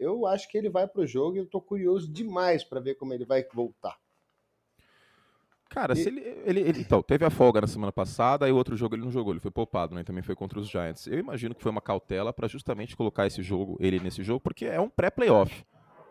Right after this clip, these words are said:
Speaker 2: É o play-in da N F L, esse Sunday Night Football, basicamente.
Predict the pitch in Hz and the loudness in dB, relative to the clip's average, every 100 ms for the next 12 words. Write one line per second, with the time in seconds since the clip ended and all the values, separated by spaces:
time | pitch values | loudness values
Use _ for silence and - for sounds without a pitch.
0 | - 113 143 202 208 180 202 208 202 180 | 4 6 6 4 4 2 -2 2 4 4
1 | 143 110 92 95 - 110 104 98 95 - | 6 6 6 2 -2 0 0 0 -2 -4
2 | 90 92 87 90 - 87 78 - | -2 0 2 0 -2 -6 -6 -12